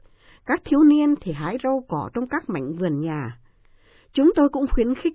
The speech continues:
các gia đình trong xóm này cố gắng nuôi vài con gà mái để lấy trứng bồi bổ thực đơn gia đình. Thành quả lớn lao nhất là Lucia Albuquerque do Carmo, xuất thân từ một gia đình nghèo xác nghèo sơ.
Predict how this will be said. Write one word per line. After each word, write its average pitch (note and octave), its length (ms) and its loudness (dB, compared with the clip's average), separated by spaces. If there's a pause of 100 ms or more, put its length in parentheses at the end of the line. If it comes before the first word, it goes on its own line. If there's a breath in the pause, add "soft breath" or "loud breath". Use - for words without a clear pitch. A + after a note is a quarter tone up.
các C#4+ 200 -6
gia C4 120 0
đình E3+ 280 -4
trong A3 160 -6
xóm C4 320 -2
này E3 240 -6 (100)
cố A#3 180 0
gắng C#4+ 300 0
nuôi D4+ 240 2
vài D#3 240 -2
con D4 160 -2
gà G3 300 -2
mái G3+ 320 -6 (240 loud breath)
để D#3+ 120 -4
lấy F3+ 300 -2
trứng C4+ 300 0
bồi F3+ 240 0
bổ C3 220 -2
thực F#3+ 200 -6
đơn C4 260 0
gia C4 180 -4
đình. E3+ 280 -4 (1000 soft breath)
Thành F3 340 -2
quả D3 180 -2
lớn E3 200 0
lao C#4 240 2
nhất C4+ 260 -2 (200)
là E3 140 -2
Lucia A3+ 680 -4
Albuquerque G#3 1040 -6
do G3 100 -4 (100)
Carmo, F#3+ 560 -4 (480 loud breath)
xuất - 220 -2 (100)
thân D4+ 300 6 (100)
từ A#3+ 100 2
một F#3+ 240 -2
gia C#4+ 140 -2
đình G3 260 -2
nghèo D#3+ 180 -4 (160)
xác F#3 160 -4 (100)
nghèo D#3+ 260 -6
sơ. - 200 -10